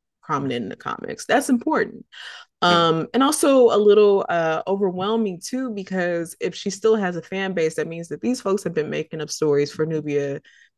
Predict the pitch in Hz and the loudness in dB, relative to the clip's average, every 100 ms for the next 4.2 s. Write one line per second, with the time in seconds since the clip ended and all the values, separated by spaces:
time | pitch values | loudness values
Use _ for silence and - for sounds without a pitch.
0 | _ _ - 151 143 - - 190 160 - | _ _ 2 4 4 2 -2 0 0 0
1 | 180 170 151 - 139 131 131 - 147 147 | 0 0 -2 -4 -8 -8 -10 -8 -6 -2
2 | 180 190 202 190 208 185 170 147 147 165 | -2 0 0 0 -4 -4 -2 -2 -2 -4
3 | 143 143 143 143 139 139 143 139 - 135 | -4 -4 -6 -6 -8 -6 -4 -4 -4 -6
4 | 131 | -6